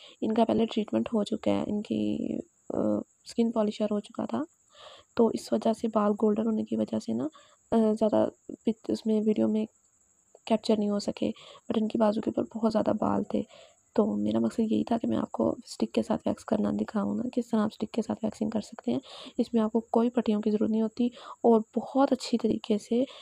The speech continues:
अ, आपकी जो बॉडी है उसके ऊपर से जो डेड स्किन है वो भी चली जाती है and बाल भी बहुत अच्छी तरह से रिमूव हो जाते हैं। तो अगर आपको मेरी वीडियो अच्छी लगे तो मेरे चैनल को सब्सक्राइब ज़रूर करना है,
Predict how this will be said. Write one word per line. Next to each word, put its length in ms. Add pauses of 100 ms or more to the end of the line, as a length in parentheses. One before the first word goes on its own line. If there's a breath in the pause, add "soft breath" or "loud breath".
(180 loud breath)
अ, 20
आपकी 460
जो 100
बॉडी 420
है 120 (120)
उसके 260
ऊपर 200
से 100
जो 140
डेड 240
स्किन 260
है 60
वो 140
भी 100
चली 240
जाती 360
है 140 (340 loud breath)
and 320 (340)
बाल 260
भी 140
बहुत 200
अच्छी 200
तरह 180
से 120
रिमूव 300
हो 80
जाते 320
हैं। 100 (600 soft breath)
तो 140 (500)
अगर 200
आपको 320
मेरी 160
वीडियो 220
अच्छी 220
लगे 320 (520 loud breath)
तो 400
मेरे 400 (340)
चैनल 180
को 120
सब्सक्राइब 380
ज़रूर 320
करना 320
है, 180